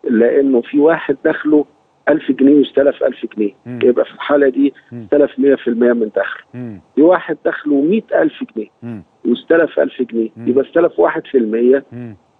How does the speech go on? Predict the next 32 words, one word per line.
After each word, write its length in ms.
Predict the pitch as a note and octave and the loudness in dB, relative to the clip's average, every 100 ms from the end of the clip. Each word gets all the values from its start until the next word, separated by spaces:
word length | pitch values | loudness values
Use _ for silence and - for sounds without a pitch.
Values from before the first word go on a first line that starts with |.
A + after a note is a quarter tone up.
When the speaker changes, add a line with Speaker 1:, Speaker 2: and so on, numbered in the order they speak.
| _ _ G4 G4 - - - | _ _ -10 -10 -12 -10 -8
Speaker 1:
مش، 200 | - - | -4 2
مش 260 | B2 - | 2 2
مية 120 | C#3+ D3 | 2 2
في 100 | - | 2
المية 300 | C#3 D3 C#3 | 2 2 2
بقى، 120 | C#3+ | 0
Speaker 2:
مم. 60 | |
Speaker 1:
استل-، 340 | D3+ D#3 D#3 C#3+ | 0 0 0 0
استلف 300 | D#3 D3+ - | 0 0 0
واحد 180 | C3+ C#3 _ _ | -8 -8 _ _
في 60 | B2 | -6
المية 380 | B2 C3 C3+ - _ - | 0 4 2 0 _ -6
من 100 | G#2+ | -4
ده. 120 | G2+ - - - | -4 -6 -14 -2
إذا 180 | D3+ F#3 | 0 4
المعيار، 640 | F3 D#3 C#3+ C#3 E3 F3 _ _ - | 4 4 4 4 4 2 _ _ -4
آه، 120 | C3+ - | -4 -2
بتنسبه 840 | C3 - B3+ A#3+ - G#3 G3 G3 - - | -4 0 -2 2 0 2 4 4 4 2
إلى 240 | D#3 D3+ | 4 4
دخلك 500 | - D3+ - E3 D#3 | 2 -2 0 0 0
عشان 280 | C3 D3+ C3 | -2 0 2
نعرف 340 | C#3+ C#3 C3+ - A2+ | 2 2 2 -2 -14
مستواه 380 | - A2 A#2+ - | -6 0 2 2
قد 120 | - _ | -2 _
إيه. 100 | G1+ _ - | -18 _ -4
Speaker 2:
كنا 240 | G3+ G3+ | 0 0
فين 260 | - G#3+ G3 | 0 -2 2
بقى 160 | G3 | 0
ألفين 220 | E3 F#3 | 0 -4
وحداشر؟ 480 | F3+ D3 F#3 A3 B3+ - _ | -4 0 -2 0 -4 -6 _
Speaker 1:
ف-، 440 | D3+ D3+ - _ - | 2 2 -2 _ -12
فإحنا 720 | - - G3 G3 G3+ G3 - | -6 -2 -2 -2 0 2 0